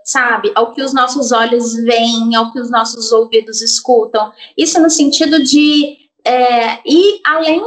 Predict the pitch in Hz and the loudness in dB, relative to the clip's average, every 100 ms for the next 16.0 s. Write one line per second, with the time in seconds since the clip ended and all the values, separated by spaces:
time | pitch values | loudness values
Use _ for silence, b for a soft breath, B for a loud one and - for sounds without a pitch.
0 | 508 - 247 330 381 311 370 381 381 349 | -6 -8 -4 -2 -2 -2 0 0 0 -2
1 | 294 285 262 269 285 285 294 285 294 302 | -2 -2 -2 0 0 0 0 0 0 -2
2 | 302 269 262 226 196 185 180 175 _ _ | -2 -4 -2 -2 -2 -2 -6 -6 _ _
3 | _ 269 262 381 381 311 294 247 339 330 | _ -4 -2 2 2 0 -4 -4 -4 -2
4 | 285 302 311 381 339 302 320 349 294 - | -2 -2 -4 -6 -2 0 2 2 2 0
5 | 262 262 262 233 196 _ _ _ _ _ | 2 4 2 0 -4 _ _ _ _ _
6 | _ 262 262 302 311 320 311 302 311 320 | _ -4 -2 0 0 0 -4 -4 -2 -2
7 | 302 302 - 311 302 B B 339 359 440 | 0 -2 -2 -2 -2 B B 2 2 2
8 | 285 294 285 311 - _ _ _ 214 214 | 0 2 2 -2 -8 _ _ _ -8 -4
9 | 214 202 180 233 226 _ - 226 233 247 | -2 -2 -2 -2 -2 _ 0 0 2 0
10 | 254 262 302 262 247 262 294 294 311 240 | 0 0 0 0 0 -2 0 2 4 2
11 | - 285 269 240 240 - 262 285 302 285 | -2 -6 -2 -2 -2 -4 -4 -6 -4 -2
12 | 262 240 302 339 349 240 254 262 277 269 | -2 0 0 2 2 0 -2 0 0 0
13 | 277 285 285 - - 254 240 233 226 214 | -2 -6 -6 -4 -2 0 2 0 -2 -4
14 | - 214 220 226 226 226 226 226 208 208 | -12 -6 -4 -4 -4 -2 0 0 2 2
15 | 196 208 196 220 - - 233 226 202 | 2 -2 -6 -10 -10 0 2 4 2